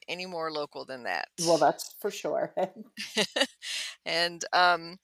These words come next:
Speaker 1: I want to talk a little bit about the palette of what you design with. Um, the hues, I think, in your creations are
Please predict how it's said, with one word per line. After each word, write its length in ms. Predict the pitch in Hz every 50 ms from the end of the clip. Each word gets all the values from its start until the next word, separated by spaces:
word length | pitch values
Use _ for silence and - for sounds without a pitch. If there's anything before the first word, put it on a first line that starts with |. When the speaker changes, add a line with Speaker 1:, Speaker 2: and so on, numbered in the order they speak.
| - - - - - - _ -
Speaker 1:
I 60 | 294
want 160 | 294 311 294
to 80 | - -
talk 240 | 320 262 240 - -
a 60 | -
little 200 | 214 240 302 330
bit 140 | 403 381 285
about 300 | 220 226 196 180 160 - _ -
the 100 | 147 143 _
palette 600 | - - - - 247 202 185 180 160 135 139 - - _ _ -
of 260 | 143 151 151 147 147 - _ _ _ _
what 360 | - 170 165 165 175 175 -
you 220 | - 170 185 190 185
design 500 | 160 156 147 - 135 135 131 127 135 135
with. 420 | 117 120 95 90 165 - - - - -
Um, 500 | - 147 139 135 127 123 123 123 147 156 175 202 _ -
the 60 | 165
hues, 720 | 151 - - - - 247 254 247 254 254 247 247 247 -
I 140 | - - 196
think, 380 | - - 196 196 202 - - -
in 160 | - - 185
your 160 | 180 170 175 175
creations 760 | - - 190 170 170 165 170 - - 214 196 190 190 185 -
are 500 | - - - 143 139 139 139 139 131